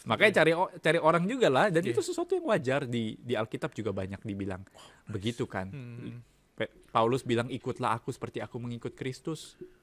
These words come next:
Speaker 1: Lihatlah aku." Itu sesuatu yang wajar, gitu ya.
Speaker 2: Hmm.
Speaker 1: Tapi dalam proses itu, cobalah belajar untuk terbuka terhadap ekspektasi, eh, kerapuhan ataupun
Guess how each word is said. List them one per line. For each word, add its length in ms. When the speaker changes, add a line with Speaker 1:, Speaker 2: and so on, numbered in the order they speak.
Speaker 1:
Lihatlah 480
aku." 320
Itu 160
sesuatu 320
yang 180
wajar, 400
gitu 240
ya. 80
Speaker 2:
Hmm. 240
Speaker 1:
Tapi 200
dalam 200
proses 320
itu, 300
cobalah 400
belajar 380
untuk 180
terbuka 500
terhadap 460
ekspektasi, 800
eh, 400
kerapuhan 800
ataupun 560